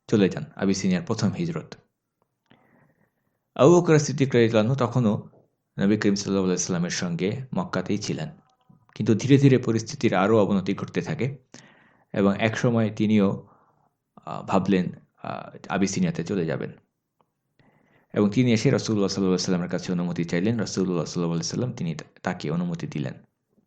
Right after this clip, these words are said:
মক্কা থেকে প্রায় ছয়শো কিলোমিটার দূরত্বে একটি, আহ, সমুদ্র বন্দর, আহ, বারকে গিমাদ নামক স্থানে আবু বকর রাদিয়াল্লাহু আনহু গিয়ে উপস্থিত হলেন। তিনি সমুদ্র অতিক্রম করে, লোহিত সাগর ক্রস করে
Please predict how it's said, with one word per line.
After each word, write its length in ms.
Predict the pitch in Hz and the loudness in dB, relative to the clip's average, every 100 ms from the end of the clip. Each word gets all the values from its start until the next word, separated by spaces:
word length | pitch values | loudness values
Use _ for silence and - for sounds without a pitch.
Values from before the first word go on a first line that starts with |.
| _ - _ _ _ _ _ _ _ _ _ _ - | _ -20 _ _ _ _ _ _ _ _ _ _ 0
মক্কা 280 | 127 131 151 | 0 2 2
থেকে 280 | 143 147 | 4 4
প্রায় 320 | 135 123 113 107 | 2 2 2 0
ছয়শো 360 | - 127 131 | 0 0 2
কিলোমিটার 440 | 135 104 95 92 85 | 0 2 0 0 -2
দূরত্বে 400 | 92 85 - 85 | -2 -4 -4 -4
একটি, 480 | - - 82 - _ _ | -4 -6 -8 -8 _ _
আহ, 160 | - - | -16 -10
সমুদ্র 460 | - 104 98 90 | -2 0 0 0
বন্দর, 380 | 82 80 78 113 - _ _ _ _ _ _ _ _ | -2 -2 -2 -4 -8 _ _ _ _ _ _ _ _
আহ, 80 | - | -4
বারকে 360 | 87 101 - 90 | 0 0 0 -2
গিমাদ 360 | 92 101 113 | 0 0 0
নামক 260 | 98 90 - | -2 -2 -6
স্থানে 400 | - 82 87 151 - _ _ _ _ - | -4 -2 -2 -4 -10 _ _ _ _ -2
আবু 200 | 104 95 | 0 2
বকর 160 | 92 | 0
রাদিয়াল্লাহু 280 | 90 85 87 | -2 -2 -2
আনহু 120 | 85 | -4
গিয়ে 160 | 82 82 | -4 -6
উপস্থিত 360 | 80 80 82 - | -6 -8 -8 -6
হলেন। 240 | 76 69 - _ _ _ _ _ _ _ _ _ _ - | -8 -8 -12 _ _ _ _ _ _ _ _ _ _ -6
তিনি 240 | 123 135 | -2 -2
সমুদ্র 360 | - 110 101 104 | 2 4 4 2
অতিক্রম 320 | 95 90 85 | 0 -2 -4
করে, 300 | 82 113 139 | -2 -2 -2
লোহিত 280 | 95 92 98 | -2 -2 -4
সাগর 340 | 90 82 82 | -4 -4 -4
ক্রস 260 | - 87 85 | -4 -4 -4
করে 220 | - - | -8 -10